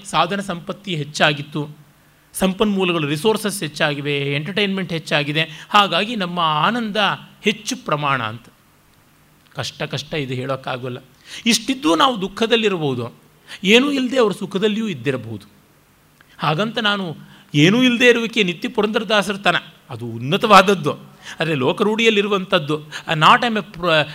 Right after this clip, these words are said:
a professor of a professional poverty." ಆದರೆ ಆ ದ್ರವ್ಯ ಮಾತ್ರದಿಂದ, ಆಯುರ್ಮಾತ್ರದಿಂದ ಆನಂದ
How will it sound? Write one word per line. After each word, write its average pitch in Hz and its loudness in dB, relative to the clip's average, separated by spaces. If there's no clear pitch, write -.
a 151 -2
professor 214 0
of 220 0
a 165 -2
professional 180 -2
poverty." 151 -4
ಆದರೆ 113 -4
ಆ 143 6
ದ್ರವ್ಯ 160 -2
ಮಾತ್ರದಿಂದ, 277 0
ಆಯುರ್ಮಾತ್ರದಿಂದ 247 0
ಆನಂದ 226 4